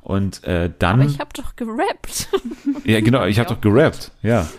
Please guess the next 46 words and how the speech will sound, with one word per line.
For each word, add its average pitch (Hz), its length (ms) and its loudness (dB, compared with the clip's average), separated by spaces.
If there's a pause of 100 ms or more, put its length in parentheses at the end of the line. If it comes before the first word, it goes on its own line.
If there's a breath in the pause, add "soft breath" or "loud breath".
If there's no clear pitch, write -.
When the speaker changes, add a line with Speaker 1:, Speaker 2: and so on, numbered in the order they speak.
(480 loud breath)
Speaker 1:
Und 95 200 -4
dann, 98 240 2
äh, 107 260 -2
gab's 113 180 0
aber 110 140 4
den 113 100 2
Move, 113 220 4
dass 101 160 2
sie 101 60 -2
dann 95 140 2
wieder 92 160 2
zurückgeht 107 500 0
an 95 100 -2
ihren 82 180 0
Platz 92 340 -2
und - 400 -4
dann 90 100 2
nochmal 92 180 2
die 87 100 -6
Frauen, 87 280 0
die 85 120 -2
eben 85 140 -4
keine 131 300 0
Kette - 260 -4
jetzt - 160 -2
bekommen 78 300 -2
haben, 69 200 -4
aufruft 120 600 4
und 92 100 -6
dann 90 240 -2 (380 loud breath)
denen 104 180 4
sagt, 92 480 -2 (120)
so, 104 440 4 (560 loud breath)
ihr 107 220 4
seid 90 400 0
nächste 87 260 0
Woche 87 400 0 (360)
nicht 110 280 2
in 101 80 0
der 104 120 2
Villa, 117 420 2 (140)
ihr 90 100 0
müsst 85 180 -4
die 82 80 -2
Villa 90 160 4
verlassen, 113 600 -2